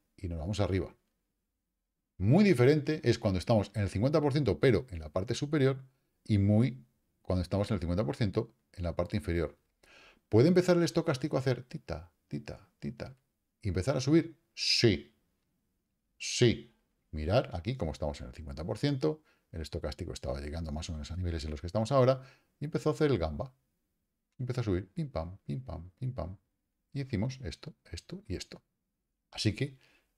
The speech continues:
tendríamos que ver soportes, resistencias y qué es más importante, por qué ahora mismo podríamos más fácil caer que, que subir. Por el volumen, chicos, mirar.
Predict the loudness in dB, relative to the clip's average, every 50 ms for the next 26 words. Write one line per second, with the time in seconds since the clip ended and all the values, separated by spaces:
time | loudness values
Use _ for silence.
0 | _ _ _ _ -10 -8 -4 -4 -4 -4 -4 2 6 6 8 8 6 2 -4 _
1 | _ _ _ _ _ _ _ _ -10 -8 -6 -4 -4 -4 -2 0 0 2 2 0
2 | 0 0 0 0 2 0 -2 -2 -4 -10 _ -4 -4 -4 0 0 0 2 4 2
3 | 2 2 0 0 -2 0 0 0 2 2 2 0 0 0 -4 -4 -6 _ 2 2
4 | 2 4 4 4 6 6 6 6 4 2 2 0 0 2 2 0 0 -4 -10 -20
5 | -20 -20 -20 -2 _ 6 8 8 8 8 8 8 6 4 2 -2 0 2 2 2
6 | 2 2 0 0 0 -2 -4 -2 2 4 6 6 6 4 2 -2 _ _ _ _
7 | _ _ 4 4 6 6 6 4 2 0 -2 -4 -8 _ _ _ _ _ _ _
8 | _ _ _ _ _ _ 2 4 4 6 8 8 8 6 4 2 -4 -16 _ _
9 | _ _ _ _ _ _ _ _ _ _ -6 -6 -4 -6 -8 -8 -4 0 0 0
10 | 0 -2 -6 -14 _ _ _ -10 -8 -6 -6 -6 -6 -8 -8 -8 -6 -6 -6 -8
11 | -10